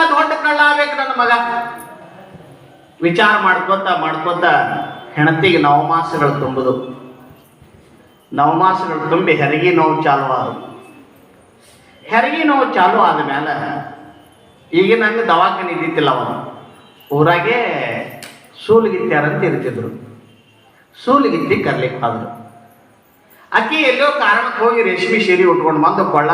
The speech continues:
ಬೋರ್ಮಾಳ ಹಾಕೊಂಡಾಳ, ಎಕ್ಸರ್ ಹಾಕೊಂಡಾಳ, ಕೈಯಾಗ ಅರ್ಧ ತೊಲಿ ಉಂಗುರ ಹಾಕೊಂಡಾಳ, ಹಾಕೊಂಡು ಬಂದು ಕಟ್ಟಿ ಮೇಲೆ ಕೂತಾಳ. ಅವಾಗ ಇವ್ರು ಬಂದು ಕರ್ಲಿಕ್ಕೆ ಬಂದ್ರು, "ಯವ್ವ, ಮತ್ತೆ ಹಿಂಗರೆ ಭಾಳ ಹೈರಾಣ ನಡೆದದ, ಜಲ್ದಿ ಬಾ" ಅಂದ್ರು. "ಐ ತಂಗಿ, ಸೀರೆ ಬದಲಾಯಿಸಿ ಬರ್ತೇನೋ." "ಏ, ಇಲ್ಲೇ ಬಾ" ಅಂದ್ರು.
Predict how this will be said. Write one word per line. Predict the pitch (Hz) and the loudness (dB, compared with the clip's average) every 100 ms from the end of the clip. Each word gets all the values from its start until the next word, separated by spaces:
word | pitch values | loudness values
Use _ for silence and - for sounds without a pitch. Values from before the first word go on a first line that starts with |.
| 170 | 0
ಬೋರ್ಮಾಳ | 139 143 143 165 | 0 0 2 2
ಹಾಕೊಂಡಾಳ, | 143 127 - 147 165 | 2 0 -2 0 -2
ಎಕ್ಸರ್ | 135 135 - 165 | -2 -6 -2 -2
ಹಾಕೊಂಡಾಳ, | 131 - 127 123 151 160 - - - - | -2 -4 -4 0 0 0 -2 -6 -12 -4
ಕೈಯಾಗ | 143 156 170 | 0 2 2
ಅರ್ಧ | 147 143 143 | 0 -2 -2
ತೊಲಿ | 139 135 | -2 -2
ಉಂಗುರ | 156 185 | 0 0
ಹಾಕೊಂಡಾಳ, | 131 120 - 120 127 160 143 - - - - - - _ _ | 0 -2 -4 -4 0 0 0 -4 -8 -12 -16 -20 -20 _ _
ಹಾಕೊಂಡು | 160 180 247 214 | -2 0 0 0
ಬಂದು | 170 - - | 0 -2 -2
ಕಟ್ಟಿ | 147 147 | -2 0
ಮೇಲೆ | 165 127 | 0 -2
ಕೂತಾಳ. | - 170 - 117 107 - - - - _ _ _ _ _ _ _ - - | -4 -6 -2 -4 -4 -12 -18 -20 -20 _ _ _ _ _ _ _ -6 2
ಅವಾಗ | 277 311 311 277 254 - - - - - - - | 2 4 4 4 4 2 0 -2 -6 -8 -8 0
ಇವ್ರು | 294 269 | 2 4
ಬಂದು | 294 294 226 | 2 0 -2
ಕರ್ಲಿಕ್ಕೆ | 196 220 214 | -2 -4 0
ಬಂದ್ರು, | 175 160 | 0 2
"ಯವ್ವ, | 151 180 208 | 2 4 2
ಮತ್ತೆ | 170 165 | 0 -2
ಹಿಂಗರೆ | 151 196 226 151 | 0 2 0 2
ಭಾಳ | 147 170 | 0 0
ಹೈರಾಣ | 139 143 147 | -2 -4 -4
ನಡೆದದ, | 143 135 135 156 240 - - - 139 | -4 -4 -2 0 0 0 -6 -10 -2
ಜಲ್ದಿ | 170 170 175 165 | 0 2 0 2
ಬಾ" | |
ಅಂದ್ರು. | 131 - 110 - - 196 | 0 0 -6 -8 -4 -2
"ಐ | |
ತಂಗಿ, | 226 208 190 | 0 2 2
ಸೀರೆ | 175 185 220 233 185 | 2 2 2 2 0
ಬದಲಾಯಿಸಿ | 160 165 165 143 | 0 0 -2 -4
ಬರ್ತೇನೋ." | - 147 139 | -2 -2 0
"ಏ, | 208 285 320 | 2 4 2
ಇಲ್ಲೇ | 320 320 247 | 0 -2 0
ಬಾ" | 226 185 | 0 0
ಅಂದ್ರು. | 151 | 0